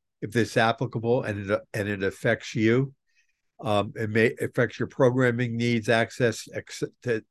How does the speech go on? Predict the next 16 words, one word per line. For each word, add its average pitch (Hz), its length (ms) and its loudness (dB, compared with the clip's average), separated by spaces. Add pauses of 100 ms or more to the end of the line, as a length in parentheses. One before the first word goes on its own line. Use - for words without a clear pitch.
(100)
to 113 100 0
other 110 220 2
B 113 240 0
O 113 80 4
P 110 180 -6
type 113 240 0
services, 117 720 -2 (540)
this 120 240 0
may 113 180 4
be, 107 360 2 (180)
you 120 100 -4
know, 98 300 -6 (120)
another 107 440 0
avenue 101 500 0
to 107 240 -4
approach. 95 640 -4